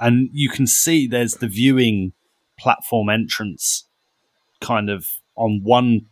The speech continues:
part of the street. Next door is the, going to be the entrance for, I, actually, I think it's just opened,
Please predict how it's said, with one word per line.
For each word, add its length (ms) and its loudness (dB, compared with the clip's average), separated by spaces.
part 200 0
of 80 -12
the 60 -14
street. 480 -10
Next 680 0
door 400 4
is 300 2
the, 140 -2
going 380 2
to 120 -4
be 180 -4
the 120 -2
entrance 460 -4
for, 200 -8
I, 160 -4
actually, 320 -2
I 20 -12
think 200 -8
it's 100 -14
just 260 -10
opened, 480 -8